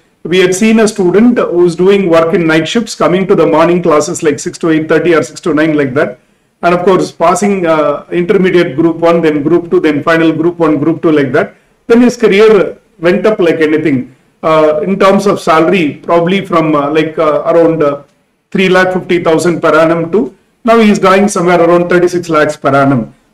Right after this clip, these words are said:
over a period of four or five years. That is possible because of the professional qualification as well as what you perform on the job.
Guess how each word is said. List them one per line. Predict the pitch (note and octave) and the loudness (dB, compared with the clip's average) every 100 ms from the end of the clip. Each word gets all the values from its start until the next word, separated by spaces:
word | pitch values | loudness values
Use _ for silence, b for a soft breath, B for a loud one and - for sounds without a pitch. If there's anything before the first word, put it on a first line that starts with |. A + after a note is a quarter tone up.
| - | -2
over | F#3+ F#3 | 0 2
a | |
period | F#3 F3 | 0 0
of | E3+ | 0
four | F3 E3+ | 0 0
or | D#3+ | 0
five | D3+ D3 D3+ | 0 0 2
years. | C#3+ - - - | 0 -2 -12 -6
That | G3 | 0
is | A3 | 0
possible | A3+ G3 G#3 G#3+ | 2 0 2 2
because | F3+ F#3+ E3 | 2 0 -2
of | E3+ | -2
the | F#3 | -4
professional | F#3 F3 G3 F#3+ E3+ | -2 0 0 0 0
qualification | D#3 D#3+ D#3+ D#3 E3+ E3 C#4 b b b | 2 0 0 0 0 0 -4 b b b
as | D4 B3 | 0 2
well | C4 A#3+ | 4 4
as | A#3 | 2
what | F#3 G3 | 2 2
you | G#3+ G3+ | 2 2
perform | F3+ - F#3+ F3 | -2 -2 0 0
on | D3 | 0
the | C#3 | 0
job. | B2+ B2 - | -2 -4 -6